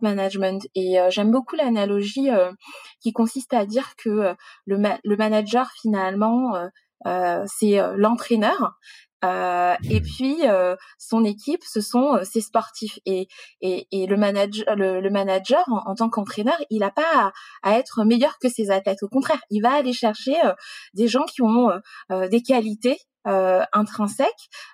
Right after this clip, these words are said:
Speaker 1: Euh, il va les pousser, les coacher pour les amener, euh, à devenir, euh,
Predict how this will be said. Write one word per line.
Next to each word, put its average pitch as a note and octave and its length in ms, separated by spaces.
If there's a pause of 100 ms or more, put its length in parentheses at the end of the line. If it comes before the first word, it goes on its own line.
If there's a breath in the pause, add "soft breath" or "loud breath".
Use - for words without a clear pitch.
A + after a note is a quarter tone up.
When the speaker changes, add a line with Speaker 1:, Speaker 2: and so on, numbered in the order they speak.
Speaker 1:
Euh, F#3+ 380
il G#3+ 160
va A3+ 140
les G#3+ 100
pousser, C4 480
les A#3+ 140
coacher C#4+ 540 (140)
pour A#3+ 140
les G#3 180
amener, G#3+ 380 (120)
euh, F#3+ 200 (300 loud breath)
à G3 100
devenir, A3+ 480
euh, F#3 180